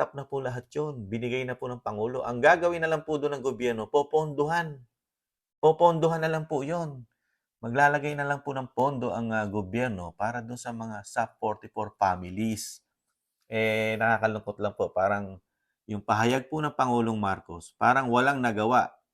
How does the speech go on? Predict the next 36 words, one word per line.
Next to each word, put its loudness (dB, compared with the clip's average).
yung -6
mga -2
nakaraang 4
administrasyon -4
katulad -6
ni -10
Pangulong -6
Duterte. -8
Parang 6
ngayon 0
niya 2
lang 0
aayusin 0
yung, -2
na-, 0
yung 2
problema 2
ng -4
sap 0
forty-four, -2
lalo 2
yung -6
pagtulong. -4
Napabayaan 4
nga 2
po -2
yun -8
nung -12
panahon 0
ni -4
Pinoy -6
eh, -2
di -8
ba? -10
Ni -12
Pangulong, -8